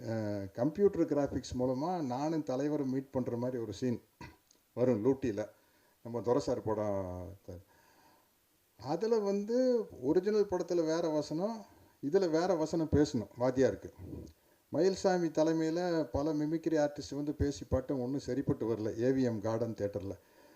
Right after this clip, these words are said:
மயில்சாமி சொன்னாப்புல, "கரெக்டா சத்யராஜ் அண்ணனை கூப்பிடுங்க, அவர் தான் கரெக்டா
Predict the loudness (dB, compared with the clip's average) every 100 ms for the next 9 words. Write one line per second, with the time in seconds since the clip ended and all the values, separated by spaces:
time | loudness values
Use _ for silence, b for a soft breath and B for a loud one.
0 | b 4 6 6 0 -2 -2 -2 -4 -4
1 | -4 -2 -2 -2 -4 -2 -2 -2 0 0
2 | 0 -4 -4 -6 -8 -4 -4 -4 -4 -6
3 | -6 -6 -4 -2